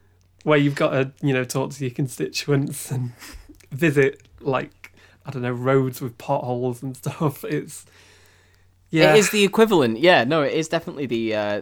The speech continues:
Speaker 2: definitely the equivalent, which I guess is more, you know, true to life, which I guess is, um, what he was going for.
Speaker 1: But you need that in a sense. You need it to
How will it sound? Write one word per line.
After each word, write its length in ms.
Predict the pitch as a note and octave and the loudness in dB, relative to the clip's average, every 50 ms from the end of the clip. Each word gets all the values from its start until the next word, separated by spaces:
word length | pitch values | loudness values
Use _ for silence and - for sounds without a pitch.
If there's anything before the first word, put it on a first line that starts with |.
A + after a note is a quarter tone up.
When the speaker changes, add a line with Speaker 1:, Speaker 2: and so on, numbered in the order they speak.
| - - | -6 -8
Speaker 2:
definitely 320 | C3 C3 - E3+ C#3+ B2+ | -8 -6 -6 -6 -6 -6
the 140 | G#2+ A2 G2+ | -6 -6 -6
equivalent, 420 | G2+ - - A2+ G#2 G#2 F#2+ G2+ | -8 -8 -8 -10 -8 -8 -10 -10
which 140 | G#2+ B2 - | -8 -6 -6
I 80 | C3+ B2+ | -6 -4
guess 240 | B2+ D3+ D3 - | -4 -4 -4 -4
is 240 | D3 C3 A#2+ - - | -6 -6 -6 -8 -8
more, 440 | - C3 B2+ C3 B2+ B2+ B2+ B2 B2 - _ | -6 -4 -2 0 0 0 -2 -4 -6 -8 _
you 80 | D3 A#2 | -6 -6
know, 240 | G2+ G2 G2+ G2+ - _ _ - | -6 -6 -8 -10 -14 _ _ -8
true 160 | - C3+ B2 | -6 -6 -6
to 120 | - A#2+ | -4 -4
life, 340 | A#2 C3 D3 B2+ G#2 G2+ - | -2 -2 0 0 -2 -4 -6
which 120 | G#2 - | -10 -14
I 40 | A2 | -14
guess 200 | G#2 A2+ G#2+ - A2 | -12 -12 -12 -12 -12
is, 260 | G#2+ G2+ - - A2 | -12 -12 -12 -10 -8
um, 400 | A2 G#2+ G#2+ G#2+ A2 A2 G#2+ - _ _ _ _ _ _ _ _ _ _ _ _ _ | -8 -8 -8 -8 -8 -10 -14 -16 _ _ _ _ _ _ _ _ _ _ _ _ _
what 160 | B2+ C3 C3+ | -12 -6 -4
he 60 | C3+ C3+ | -4 -4
was 180 | C3 C3 B2 | -4 -6 -6
going 340 | - C#3+ D3+ E3 D#3+ C#3 B2 | -4 -2 -2 -2 -4 -6 -10
for. 440 | B2 - - F#2+ F2+ F#2+ G#2+ A#2+ B2+ _ _ _ _ _ _ _ _ | -12 -16 -16 -16 -16 -14 -16 -16 -18 _ _ _ _ _ _ _ _
Speaker 1:
But 240 | - A#3 A#3 A#3 - | -10 -10 -10 -6 -2
you 80 | A#3 A3 | 0 0
need 300 | G#3 G#3+ A3+ A3+ F#3 - | 2 2 2 2 0 0
that 160 | C#3+ B2+ - | -2 -2 -2
in 80 | C3+ B2 | -4 -10
a 40 | |
sense. 500 | A#2 - - C#3 A#2+ B2 A#2+ - - - | -10 -10 -10 -8 -8 -8 -10 -12 -14 -10
You 100 | E3+ D#3 | -6 -2
need 220 | D#3 E3+ F3+ F3+ D#3 | 0 0 2 2 0
it 160 | D3 C3 - | 0 -2 -4
to 240 | - - C3+ B2+ B2 | -8 -8 -8 -8 -8